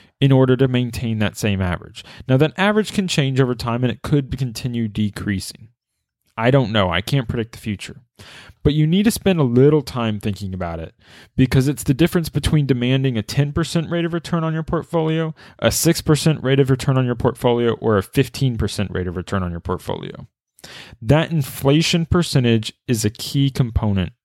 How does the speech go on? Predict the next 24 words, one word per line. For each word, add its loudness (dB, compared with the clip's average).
to -6
your 0
discount -8
rate. -20
And 4
the 4
discount 0
rate 2
is 4
a 4
primary 0
driver 4
of 0
the -4
valuation 0
process, 0
which -6
I've -2
talked -2
about -4
before. -16
So -8
in -2
summary, -4